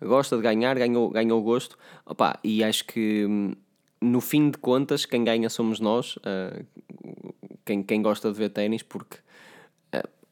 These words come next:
honestamente, num, num dia em que, em que esteja a jogar ao nível dele,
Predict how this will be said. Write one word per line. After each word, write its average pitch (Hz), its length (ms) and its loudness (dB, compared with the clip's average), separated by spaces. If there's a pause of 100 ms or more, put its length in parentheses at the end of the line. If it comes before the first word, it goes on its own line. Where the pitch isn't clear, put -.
honestamente, 107 840 2
num, 113 400 0
num 120 340 2
dia 123 340 4
em 117 120 2
que, - 180 -4
em 110 240 0
que - 60 -4
esteja 113 320 0
a 107 80 2
jogar 104 440 0
ao 101 140 0
nível 104 380 0
dele, 101 300 0